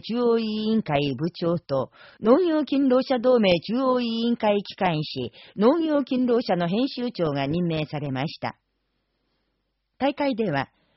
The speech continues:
農業勤労者同盟中央検査委員会第八回第一回総会での、農業勤労者同盟中央検査委員会の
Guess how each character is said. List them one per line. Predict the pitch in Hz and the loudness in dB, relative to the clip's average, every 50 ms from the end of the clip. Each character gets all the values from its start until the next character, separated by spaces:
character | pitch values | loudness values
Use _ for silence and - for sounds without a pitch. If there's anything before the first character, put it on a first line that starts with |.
| _ _ - | _ _ 2
農 | 214 226 254 330 370 | 6 6 6 6 4
業 | 349 330 311 302 | 0 0 -2 -2
勤 | - 277 285 311 | 0 0 0 2
労 | 285 277 269 | 2 0 0
者 | 277 - 277 247 | 0 0 -2 0
同 | 220 254 262 254 | 2 2 2 2
盟 | 220 190 180 180 | 4 2 2 2
中 | - - 214 214 | 0 -2 -2 0
央 | 208 202 196 | 2 0 2
検 | - 214 240 294 269 | 0 0 0 0 0
査 | - 262 | -2 -2
委 | 247 247 233 214 208 202 | -2 -2 -2 -2 -2 -2
員 | 185 185 | -2 -2
会 | - - 151 147 143 139 127 - - | -2 0 0 0 0 -2 -4 -2 2
第 | 226 262 285 269 | 2 2 4 2
八 | 214 190 - - - | -2 -4 -10 -12 -4
回 | - 208 196 190 170 | 0 2 2 4 4
第 | 190 214 262 | 2 2 2
一 | 240 - | 0 -4
回 | - - 247 262 | -4 -2 -2 -2
総 | 240 - 233 233 | -2 -2 -4 -4
会 | 233 - 170 151 143 | -4 -4 -4 -4 -4
で | 120 143 143 | -4 -4 -4
の、 | 139 135 123 107 - _ - - - - - | -4 -4 -6 -8 -12 _ -20 -20 -20 -6 0
農 | 208 233 277 | 2 4 4
業 | 370 349 320 311 302 | 4 2 0 -2 -2
勤 | 240 - 277 269 269 | -2 0 0 2 2
労 | 262 262 | 2 0
者 | 262 - 262 254 | 0 0 -2 0
同 | 214 254 247 226 | 2 2 2 4
盟 | 208 185 175 170 | 4 4 2 2
中 | - - 208 240 | 0 -4 -2 2
央 | 240 226 220 | 2 2 2
検 | - 220 254 285 - | 2 0 0 0 -2
査 | - 262 | -2 -4
委 | 262 247 226 220 220 214 | -2 -2 -2 -2 -2 -2
員 | 214 220 | -2 -2
会 | - 165 151 143 | -2 -2 -2 -2
の | 139 139 139 131 117 | -2 -2 -4 -4 -6